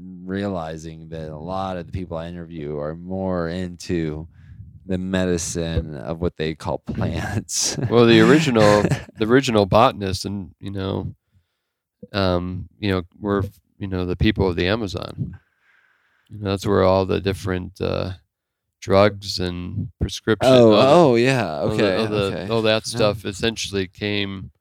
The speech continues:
Speaker 1: I don't doubt that.
Speaker 2: from various, you know, plants and, and, uh, the thing is, we always,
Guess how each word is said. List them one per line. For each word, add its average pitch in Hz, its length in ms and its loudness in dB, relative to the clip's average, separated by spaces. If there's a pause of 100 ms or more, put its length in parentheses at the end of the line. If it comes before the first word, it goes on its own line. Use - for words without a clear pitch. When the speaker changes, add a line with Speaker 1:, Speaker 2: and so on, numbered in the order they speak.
(200)
Speaker 1:
I 131 40 -10
don't 135 200 -10
doubt - 260 -8
that. 113 300 -10
Speaker 2:
from 110 220 -6
various, 98 800 -2
you 104 140 -12
know, 98 120 -6
plants 101 720 -2
and, 95 380 -12 (1080)
and, 95 340 -12
uh, 90 320 -2
the 104 100 -6
thing 131 220 4
is, 117 160 4
we 110 140 6
always, 110 420 4